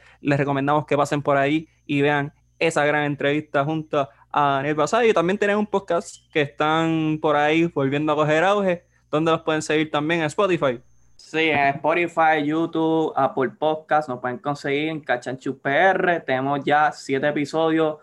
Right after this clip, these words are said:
Speaker 2: Pronto vamos a seguir trabajando para, eh, traerles mucho contenido a ustedes.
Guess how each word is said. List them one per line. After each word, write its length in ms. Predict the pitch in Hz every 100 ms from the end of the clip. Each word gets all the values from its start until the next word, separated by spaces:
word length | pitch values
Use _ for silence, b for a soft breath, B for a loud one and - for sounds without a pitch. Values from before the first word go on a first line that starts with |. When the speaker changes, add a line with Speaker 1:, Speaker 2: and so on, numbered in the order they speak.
| b b
Speaker 2:
Pronto 300 | - 127 123
vamos 260 | 139 143 139
a 80 | 139
seguir 300 | 139 139 135
trabajando 540 | 139 131 139 151 151
para, 280 | 135 127 120
eh, 220 | 117 110
traerles 440 | - 123 117 135 139
mucho 260 | 135 131
contenido 540 | 131 131 135 127 120 117
a 40 |
ustedes. 440 | 120 - 117 113